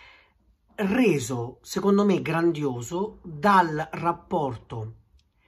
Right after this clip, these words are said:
di alchimia pazzesca. Io adesso non so le storie dietro al film, non so cosa c'era dietro al film, però sento un'alchimia pazzesca tra chi il film l'ha diretto e chi il film lo ha interpretato.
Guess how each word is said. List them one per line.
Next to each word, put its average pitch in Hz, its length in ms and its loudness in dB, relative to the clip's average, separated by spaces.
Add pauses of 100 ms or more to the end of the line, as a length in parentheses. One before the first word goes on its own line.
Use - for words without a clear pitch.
(260)
di 170 140 0
alchimia 185 560 2
pazzesca. 156 960 -8 (640)
Io 226 120 0
adesso 220 240 0
non 160 200 -4
so 143 220 -4
le 127 200 -4
storie 123 300 -8
dietro 117 200 -8
al 113 60 -8
film, 131 300 -10
non 156 180 -8
so 131 220 -14
cosa 123 280 -14
c'era 117 280 -12
dietro 110 180 -12
al 104 80 -16
film, 104 240 -18 (520)
però 190 200 -2
sento 151 400 -4
un'alchimia 151 500 -6
pazzesca 151 560 -8
tra 131 240 -16
chi - 180 -10
il 165 100 -8
film 151 260 -10
l'ha 117 100 -8
diretto 110 600 -14 (280)
e 165 160 -10
chi - 160 -16
il 127 60 -12
film 143 240 -10
lo 127 60 -8
ha 123 40 -8
interpretato. 110 760 -14